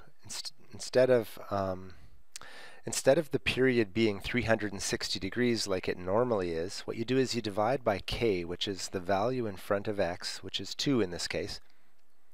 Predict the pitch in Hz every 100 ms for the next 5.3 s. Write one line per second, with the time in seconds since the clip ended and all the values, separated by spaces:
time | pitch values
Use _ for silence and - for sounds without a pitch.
0 | - - 127 131 160 165 143 123 110 101
1 | 92 104 107 95 95 95 92 - 104 95
2 | 90 82 - - 139 123 78 - - -
3 | - - - - - - - - - -
4 | - 160 220 175 147 143 117 104 113 131
5 | 82 85 -